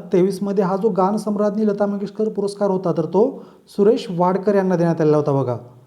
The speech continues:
लता दीनानाथ मंगेशकर पुरस्कार दोन हजार चोवीससाठी देण्यात आलेला आहे अमिताभ बच्चन यांना. आणि हाच लता दीनानाथ मंगेशकर पुरस्कार दोन हजार तेवीससाठी देण्यात आलेला होता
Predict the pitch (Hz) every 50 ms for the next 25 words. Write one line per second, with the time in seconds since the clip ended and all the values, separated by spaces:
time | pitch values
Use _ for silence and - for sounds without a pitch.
0 | _ _ _ _ _ _ _ _ - - 156 165 160 214 202 196 214 208 208 208
1 | 208 208 208 208 208 226 220 - 220 220 220 220 214 214 - 220 202 202 208 208
2 | 214 214 214 214 - 208 208 208 208 220 214 220 220 202 220 214 214 214 214 220
3 | 220 226 233 254 - 233 208 196 208 202 220 226 226 185 165 180 175 - 185 175
4 | 170 160 156 151 143 127 117 - - - - - - _ _ - 147 151 156 147
5 | 143 165 190 190 202 185 175 170 190 185 170 185 180 185 185 190 185 190 185 180
6 | 190 180 180 - 196 190 190 190 185 185 196 185 180 190 185 185 190 185 185 185
7 | 180 180 185 180 196 180 190 175 180 185 185 180 185 185 185 185 185 185 185 202
8 | 220 269 277